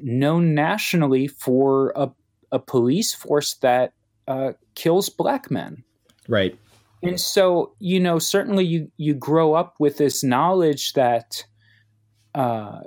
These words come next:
Speaker 1: certainly that life isn't fair, but that, uh,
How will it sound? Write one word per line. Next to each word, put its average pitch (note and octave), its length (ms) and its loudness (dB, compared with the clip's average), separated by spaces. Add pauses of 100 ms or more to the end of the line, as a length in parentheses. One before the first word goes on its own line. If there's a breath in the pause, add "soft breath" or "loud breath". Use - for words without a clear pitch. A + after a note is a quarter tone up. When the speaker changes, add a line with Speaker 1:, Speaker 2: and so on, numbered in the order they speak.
Speaker 1:
certainly B2+ 520 0
that A#2 200 0
life C3+ 280 2
isn't A#2+ 300 -2
fair, D#3 380 0
but A2+ 260 -4
that, B2 400 0
uh, A#2 300 2